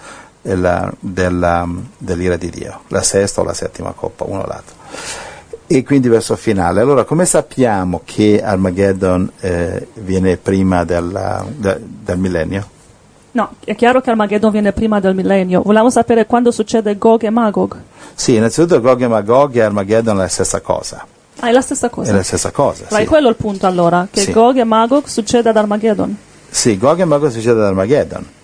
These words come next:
Speaker 1: Eh, capisci? Perché, eh, Gog è l'anticristo e Magog è la Russia. Quindi Gog, l'anticristo, guida la Russia ad Armageddon, che sarebbe una zona del nord di Israele, e lì viene Armageddon, Gesù distruggerlo.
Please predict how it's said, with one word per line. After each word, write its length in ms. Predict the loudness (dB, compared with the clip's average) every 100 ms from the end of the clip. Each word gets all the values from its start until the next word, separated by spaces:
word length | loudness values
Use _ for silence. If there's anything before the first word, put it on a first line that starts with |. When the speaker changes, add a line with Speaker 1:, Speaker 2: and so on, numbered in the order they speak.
| -20 -20 -20 -14
Speaker 1:
Eh, 240 | -2 0 0
capisci? 440 | -2 -2 -2 -4
Perché, 520 | -2 -2 2 0 0
eh, 300 | -4 -2 -2
Gog 400 | 2 2 4 2
è 60 | 0
l'anticristo 880 | 0 -4 -6 -6 -8 -10 -12 -12 -18 -20 -20 -20 -8 2
e 60 |
Magog 540 | 2 4 2 2 2 0
è 80 |
la 100 | 0
Russia. 580 | 0 -2 -4 -6 -6 -8 -14 -20 -4
Quindi 260 | 0 2 4
Gog, 280 | 4 4 2
l'anticristo, 600 | -2 -4 -2 -2 0 0
guida 280 | 2 4
la 80 | 2
Russia 480 | 0 -2 0 0 0
ad 180 | 0 0
Armageddon, 640 | 0 -2 2 2 0 -4
che 140 | -6 -4
sarebbe 320 | -2 0 0
una 200 | -2 -2
zona 280 | 0 0 0
del 140 | -2
nord 240 | 0 0 0
di 60 |
Israele, 480 | -2 0 2 2 2
e 20 |
lì 220 | 0 0 2
viene 200 | 2 0
Armageddon, 540 | -2 -2 0 0 -2
Gesù 220 | -4 -6
distruggerlo. 580 | -6 -4 -2 0 -2